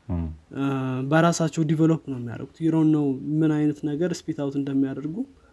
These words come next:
Speaker 1: ያ።
Speaker 2: ምንም፣ እ፣ ሀሳቡ የለም። እና፣
Speaker 1: ም።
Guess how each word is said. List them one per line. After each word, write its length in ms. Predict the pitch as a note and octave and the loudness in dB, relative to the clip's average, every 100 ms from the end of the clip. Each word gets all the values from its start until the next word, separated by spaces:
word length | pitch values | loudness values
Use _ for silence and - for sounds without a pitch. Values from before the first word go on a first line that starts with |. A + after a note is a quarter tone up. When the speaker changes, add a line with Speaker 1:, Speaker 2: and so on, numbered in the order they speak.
| - | -6
Speaker 1:
ያ። 120 | F#2+ F#2 F2+ F2+ _ _ _ _ | -2 -2 -4 -8 _ _ _ _
Speaker 2:
ምንም፣ 260 | E3 D#3+ D#3 C#3 B2 | 2 4 6 4 2
እ፣ 140 | A2 A2+ - - | -2 -6 -8 -8
ሀሳቡ 440 | C#3 D3 D3+ D3 D3+ | -8 -6 -4 0 2
የለም። 380 | C3+ B2+ A2+ B2 | 0 -2 -4 -2
እና፣ 140 | C#3 A#3 _ _ _ _ - | -2 -2 _ _ _ _ -8
Speaker 1:
ም። 140 | F2 | -6